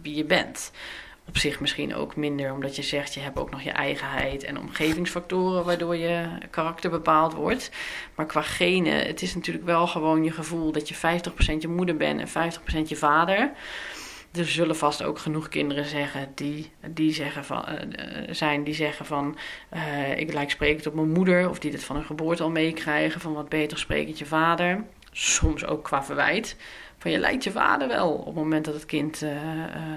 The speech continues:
driftbui heeft. Is ook niet heel erg helpend. Is ook een andere podcast waard. Dus ondertussen heb ik al vier of vijf nieuwe podcasts bedacht. Zo gaat dat dan. Ehm,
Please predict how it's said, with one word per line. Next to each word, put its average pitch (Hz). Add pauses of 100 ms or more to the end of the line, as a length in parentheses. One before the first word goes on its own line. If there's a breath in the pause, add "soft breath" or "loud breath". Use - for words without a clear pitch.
(140)
driftbui 156
heeft. - (720 loud breath)
Is -
ook 196
niet 247
heel 240
erg 233
helpend. 220 (760)
Is -
ook 214
een 214
andere 202
podcast 185
waard. 165
Dus 170
ondertussen 160
heb 156
ik 175
al 156
vier 165
of 156
vijf 151
nieuwe 190
podcasts 170
bedacht. 156
Zo -
gaat 156
dat 160
dan. 156 (1300 loud breath)
Ehm, 262